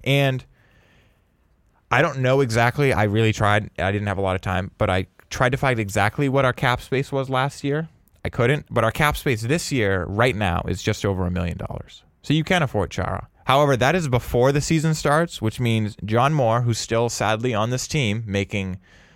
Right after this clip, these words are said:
I think it's two point five million dollars to s-, to be injured, um, is taking up cap space. A guy who also just sucks. Kevin, uh, John Moore sucks.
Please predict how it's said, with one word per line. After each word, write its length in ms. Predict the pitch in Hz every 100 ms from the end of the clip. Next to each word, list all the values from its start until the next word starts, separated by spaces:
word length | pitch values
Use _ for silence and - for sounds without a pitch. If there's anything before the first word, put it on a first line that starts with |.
| _ _ _ _ _ _
I 60 |
think 100 | -
it's 120 | 95 -
two 180 | -
point 280 | 85 85 82
five 280 | - 82 82
million 300 | 85 80 90
dollars 540 | 85 80 78 98 110 - _ _ _ -
to 80 | 131
s-, 200 | - -
to 160 | -
be 240 | 117 120 117
injured, 440 | 135 120 98 117 - _ _ _ _
um, 300 | 110 113 113
is 120 | 110 -
taking 260 | 113 123
up 80 | 120
cap 220 | 170 147
space. 360 | - 95 - - -
A 60 |
guy 200 | 143 151
who 80 | 156
also 240 | 190 208 208
just 180 | 190
sucks. 540 | - - 190 151 - -
Kevin, 320 | - 165 170
uh, 120 | 156
John 260 | 156 165 170
Moore 160 | 165 165
sucks. 720 | - - 160 - - -